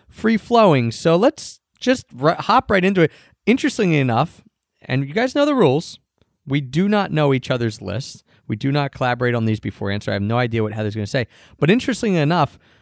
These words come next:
we kind of, we made a list, each of us. I'm like, "How many do you have?" 'Cause we always, you know, try to have the same number or something like that.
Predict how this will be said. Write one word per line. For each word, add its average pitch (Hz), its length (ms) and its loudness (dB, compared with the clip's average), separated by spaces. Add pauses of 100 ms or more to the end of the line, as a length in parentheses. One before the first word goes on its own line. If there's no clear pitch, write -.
(500)
we 156 260 -2
kind 180 260 0
of, 160 80 -8
we 151 100 2
made 170 240 4
a 165 60 2
list, 135 420 0
each 151 180 -4
of 127 80 -2
us. 113 140 -2
I'm 127 80 -4
like, 120 120 -4
"How 151 140 -4
many 156 200 0
do 135 80 -4
you 135 80 0
have?" 123 240 0
'Cause 123 160 -10
we 147 80 -4
always, 170 320 -4
you 208 80 -10
know, 147 100 -2
try 143 160 -2
to 135 80 -2
have 135 120 0
the 117 40 -6
same 117 260 -4
number 143 480 0
or 107 60 -6
something 110 320 -8
like 101 80 -6
that. 147 180 -4